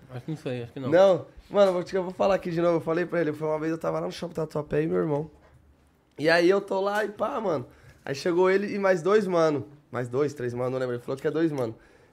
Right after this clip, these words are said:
Speaker 2: Só que ele tava com os dread e tudo. E cê, e cê vê na pegada da pessoa que, que, né,
Speaker 1: É
Speaker 2: mano?
Speaker 1: artista.
Speaker 2: Ainda mais naquela época, há quatro, cinco anos atrás. Isso tô falando de muito tempo. Aí eu falei pro Murilo, eu falei, "Caralho, Murilo,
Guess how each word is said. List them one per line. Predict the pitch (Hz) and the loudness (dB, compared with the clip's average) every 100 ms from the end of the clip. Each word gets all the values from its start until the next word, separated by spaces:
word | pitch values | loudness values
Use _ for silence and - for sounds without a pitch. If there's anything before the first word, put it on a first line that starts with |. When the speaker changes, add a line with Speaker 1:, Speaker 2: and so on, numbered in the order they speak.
| _ | _
Speaker 2:
Só | - | -10
que | 110 | -6
ele | 131 | 0
tava | 147 156 | 0 0
com | - | -4
os | 156 | -6
dread | 131 131 147 127 120 | 0 2 2 0 -8
e | |
tudo. | - 143 147 127 _ _ _ _ | -10 -10 -10 -16 _ _ _ _
E | 160 | -2
cê, | 156 196 196 | 2 0 0
e | 185 | -4
cê | 190 | 0
vê | 175 220 | 2 2
na | 202 | 2
pegada | 185 165 156 156 147 | 0 2 4 6 4
da | 139 | 2
pessoa | 269 - 156 156 | -2 -2 -2 -2
que, | - - | -2 -4
que, | 202 | 0
né, | 190 | 4
Speaker 1:
É | 202 | 6
Speaker 2:
mano? | 180 | 8
Speaker 1:
artista. | 170 - 165 151 - 104 - | 6 2 -2 -2 -10 -16 -8
Speaker 2:
Ainda | - 151 165 143 | 0 2 4 2
mais | 131 156 196 | 2 2 2
naquela | 214 214 220 233 | -2 2 4 6
época, | 175 208 190 165 156 | 4 4 2 -2 -4
há | |
quatro, | - 160 170 165 143 | -4 -8 -8 -8 -10
cinco | - 165 165 | -2 -2 0
anos | 160 156 | 0 0
atrás. | 139 135 151 127 | -2 -2 -2 -2
Isso | 127 127 | -8 -8
tô | 175 | -8
falando | - 311 320 | -6 -6 -4
de | |
muito | 311 359 - | -4 -4 -4
tempo. | - 175 151 - - _ _ - _ _ _ _ _ _ _ _ _ _ _ | -2 0 -2 -8 -20 _ _ -20 _ _ _ _ _ _ _ _ _ _ _
Aí | - | -10
eu | |
falei | 123 151 | -2 -2
pro | 147 | 0
Murilo, | 156 156 156 | 0 4 2
eu | |
falei, | 139 151 | 2 -2
"Caralho, | 151 151 160 | 0 0 2
Murilo, | 160 143 | 2 0